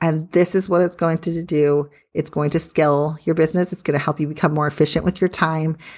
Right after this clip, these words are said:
And it's going to help you create this smooth flow for you to hit those big dreams and goals that you have for your business.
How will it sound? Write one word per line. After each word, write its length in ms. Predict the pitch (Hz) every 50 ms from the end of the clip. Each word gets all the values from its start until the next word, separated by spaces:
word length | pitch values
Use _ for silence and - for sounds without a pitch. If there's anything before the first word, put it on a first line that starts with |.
| - - _ _ -
And 340 | 151 160 160 160 156 147 - -
it's 220 | - 160 156 - -
going 340 | - 151 147 147 151 151
to 220 | 147 - - 160 151
help 280 | 156 160 156 - -
you 120 | - 151 143
create 800 | - - - 160 - 160 151 139 143 156 165 175 170 - - - - _ -
this 320 | - 175 - 147 143 143
smooth 840 | - - - - - - 170 175 180 185 196 214 220 226 240 240 247
flow 760 | 240 - - - - - 220 220 196 147 80 69 98 185 190 - - _ _ _
for 160 | - - 180
you 580 | 170 165 165 170 165 165 151 143 143 - - 190 - - - - - - _ _ _ _ _
to 140 | - - 170
hit 320 | 147 - 165 - - -
those 180 | - 143 143 143
big 280 | 143 - 151 156 160 156
dreams 280 | - 156 156 160 156
and 100 | 170 165
goals 280 | 151 151 139 139 135 135
that 240 | 135 131 - - -
you 80 | 139
have 260 | - 151 147 151 143
for 120 | - - 151
your 200 | 147 - - -
business. 600 | - - - - - - - - - - - -